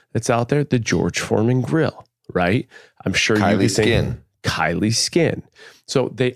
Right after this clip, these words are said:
Speaker 1: already have these big celebrity brands that are worth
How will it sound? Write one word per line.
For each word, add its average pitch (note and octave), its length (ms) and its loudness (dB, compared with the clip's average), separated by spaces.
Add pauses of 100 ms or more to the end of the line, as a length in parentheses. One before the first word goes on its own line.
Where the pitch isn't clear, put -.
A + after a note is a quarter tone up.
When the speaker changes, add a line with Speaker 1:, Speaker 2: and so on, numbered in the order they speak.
Speaker 1:
already D#3+ 360 2
have A#2 460 0
these F2 180 -6
big G#2+ 240 -4
celebrity A#2+ 360 -4
brands E2 400 -4
that F#2 100 -4
are F2 120 -2
worth E2 240 -8